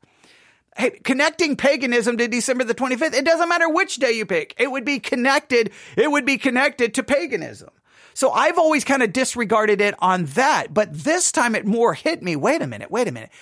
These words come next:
It's not the date that I'm concerned with. It's how similar some of these stories are in a way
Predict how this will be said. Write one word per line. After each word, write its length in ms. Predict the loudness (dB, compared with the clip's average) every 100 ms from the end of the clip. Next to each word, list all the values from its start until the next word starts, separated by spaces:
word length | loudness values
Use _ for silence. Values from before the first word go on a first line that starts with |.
| -10
It's 220 | -8 -6 -2
not 320 | 0 0 -2
the 120 | -4
date 440 | -2 0 2 2
that 140 | 0 -2
I'm 160 | -4
concerned 560 | -8 -12 -10 -10 -10 -12
with. 440 | -10 -10 -12 _ _ _ _ _ _ _ -2
It's 240 | -2 0
how 280 | 0 2 2
similar 800 | 0 -6 0 0 2 2 2 2
some 260 | 2 0 0
of 120 | 0
these 180 | -2 -2
stories 580 | 0 2 2 0 -4 -2
are 580 | 2 4 4 4 2 _ _ _ _ _ -2
in 160 | 0 4
a 80 | 4
way 580 | 4 4 4 2 0